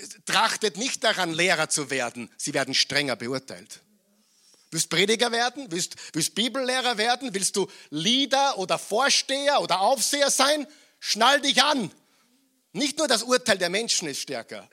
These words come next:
auch das von Gott. Wem viel gegeben wird, von dem wird auch viel verlangt. Also ich sehe das sehr nüchtern, meine Freunde. Es ist lediglich meine Aufgabe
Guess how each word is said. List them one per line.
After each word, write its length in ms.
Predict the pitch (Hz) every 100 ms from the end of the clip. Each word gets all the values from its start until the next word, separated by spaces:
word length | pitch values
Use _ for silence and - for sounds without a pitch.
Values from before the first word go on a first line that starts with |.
| -
auch 160 | 127
das 200 | - 120
von 160 | - 135
Gott. 320 | 113 - - _ _ _ _ _ _
Wem 180 | 135 139
viel 300 | - 196 226
gegeben 440 | 233 185 226 214
wird, 300 | 202 226 240
von 240 | - 156 139
dem 220 | 151 135
wird 160 | 151
auch 100 | 143
viel 400 | - 147 143 147 - _ _ _ _
verlangt. 680 | - - 123 104 - - _ _ _ _ _ _ _
Also 260 | 113 110
ich 100 | 135
sehe 160 | 135 143
das 220 | 131 -
sehr 140 | 156 131
nüchtern, 400 | 135 - 117 107
meine 160 | 104
Freunde. 360 | 104 104 101 101 _ _ _ - _
Es 160 | - 120
ist 140 | 127
lediglich 600 | 120 131 170 170 147 147 135
meine 260 | 127 120
Aufgabe 560 | 113 110 - 95 92